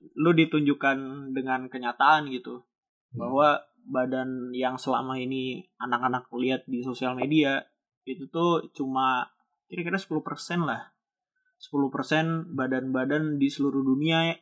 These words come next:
Speaker 1: yang kayak gitu doang. Sisanya tuh ya kayak gitu kenyataannya. Banyak banget imperfect body dan mereka harus bersyukur akan hal itu. Menerima itu jadi bukan sebagai kekurangan ya.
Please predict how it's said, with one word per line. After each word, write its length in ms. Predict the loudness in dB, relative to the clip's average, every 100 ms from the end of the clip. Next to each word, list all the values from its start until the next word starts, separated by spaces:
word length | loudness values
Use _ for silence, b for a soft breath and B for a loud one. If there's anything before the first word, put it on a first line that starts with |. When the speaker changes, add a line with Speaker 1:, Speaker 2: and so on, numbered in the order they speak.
| _
Speaker 1:
yang 240 | -4 -2
kayak 240 | 0 0 0
gitu 220 | 0 2
doang. 400 | 6 8 6 4
Sisanya 580 | -6 -4 2 2 2 -4
tuh 300 | -4 -4 -4 _ _
ya 180 | -4 0
kayak 280 | 0 0
gitu 260 | 0 -2 -4
kenyataannya. 680 | -6 -8 -8 -6 -6 -6 -10 _ _ _ _ _ _ _
Banyak 400 | 0 2 2 2
banget 280 | 2 0 -2
imperfect 500 | -4 -4 -6 -8 -6
body 400 | -6 -2 0 0
dan 160 | 0
mereka 320 | -2 -6 -4 -2
harus 200 | -2 -2
bersyukur 480 | -4 -2 -4 -4
akan 280 | -8 -8 -8
hal 140 | -6 -2
itu. 400 | -2 -2 -4 -4 _ _ _
Menerima 520 | -8 -2 0 0 0 -2
itu 300 | -2 2 4
jadi 440 | 4 4 4 4
bukan 680 | -2 -8 -4 -4 -4 -12 -14
sebagai 520 | -10 -4 -4 -2 -4 -4
kekurangan 680 | -8 -4 2 4 4 0
ya. 240 | -2 -4